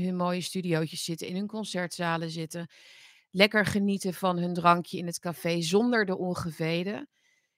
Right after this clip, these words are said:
die hebben zichzelf een voorrecht gegeven boven de ander. Ze hebben dat verdiend. En die, dat hebben ze dus blijkbaar nodig. Ze willen niet het ha-, ze willen niet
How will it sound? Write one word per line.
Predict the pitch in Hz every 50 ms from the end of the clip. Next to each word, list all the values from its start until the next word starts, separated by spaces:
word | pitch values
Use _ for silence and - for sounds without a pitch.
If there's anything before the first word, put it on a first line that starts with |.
| _ _
die | - 220 240 240
hebben | 254 247 247 240
zichzelf | 202 196 226 - - - - 208 202 214 208 208
een | - 180 160
voorrecht | - - - 220 254 269 254 254 254 254 - -
gegeven | - 220 - - 220 220 220 220 226 202 220 262 151 180 - _ _ _ _ _ _
boven | _ _ 185 185 208 233 240 208 214 190
de | 175 165
ander. | 170 - 190 185 196 190 165 156 135 120 - - _ _ _ _
Ze | - -
hebben | 208 220 214 202
dat | 196 - -
verdiend. | - - 180 165 151 151 226 247 247 185 151 156 - - - - _ _ _ _ _ _ _ _ _ _
En | - 185 180 180
die, | 180 240 262 - -
dat | - 226 233
hebben | 208 208 220 208 208
ze | 185 185 175
dus | 165 175 165
blijkbaar | 165 175 170 156 160 156 - 151 151
nodig. | 160 160 165 180 175 - - 135 - _ _
Ze | - - - 175
willen | 165 190 196 190 170 160 165
niet | 180 196 226 226 - -
het | _ - 196 180 -
ha-, | 170 - _ _
ze | - - - 175
willen | 170 170 165 170 160 165
niet | 180 190 220 233 233 - - -